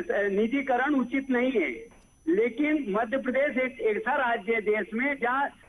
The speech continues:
निजीकरण है और सारे राष्ट्रों में सड़क परिवहन निगम की बसों का संचालन हो रहा है। सरकार पूर्णतः निजी मोटर मालिकों के भरोसे है, इसलिए ये सारी, अ, मतलब है ना, परेशानियां आना पड़,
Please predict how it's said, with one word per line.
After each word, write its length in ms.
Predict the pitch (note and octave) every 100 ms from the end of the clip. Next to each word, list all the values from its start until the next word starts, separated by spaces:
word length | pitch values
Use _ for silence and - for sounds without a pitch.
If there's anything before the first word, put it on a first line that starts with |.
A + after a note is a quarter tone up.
| E3+
निजीकरण 680 | G#3 A#3 C#4+ B3+ A#3+ A#3+
है 200 | A3+ D4
और 220 | A#3 C4
सारे 320 | - G#3 A#3 C4
राष्ट्रों 380 | A3+ G#3+ -
में 140 | C4 C#4+
सड़क 300 | A#3 A3+ A#3
परिवहन 240 | A#3+ B3
निगम 280 | B3+ A3+ A#3
की 160 | A#3 C#4
बसों 320 | A#3 G#3 A3
का 140 | B3
संचालन 500 | C4 A3+ A3+ B3 B3
हो 120 | G3+ E3+
रहा 100 | D3
है। 80 | - - - - -
सरकार 540 | G3+ G#3+ A#3+ C4 C#4+
पूर्णतः 680 | - B3 C4+ D4 C#4+ C4+ C#4+
निजी 300 | A#3+ A#3+ C#4
मोटर 320 | B3 B3 C4
मालिकों 460 | A#3+ A#3+ A#3+ B3
के 100 | A#3+
भरोसे 540 | A#3 D#3+ G3+ A#3+ A#3+ C#4
है, 200 | C4+ D#4+ D4+ - -
इसलिए 500 | A#3 A#3+ C#4+ D#4 -
ये 60 | C4+
सारी, 340 | B3+ A#3+ C4+ C#4 C4+ - -
अ, 220 | F#3+ G#3+ G#3+
मतलब 180 | A#3
है 120 | C#4 B3+
ना, 100 | D4
परेशानियां 720 | B3 B3 A3+ B3 B3+ C4 A#3+
आना 140 | A3+
पड़, 260 | A3 G3+ F#3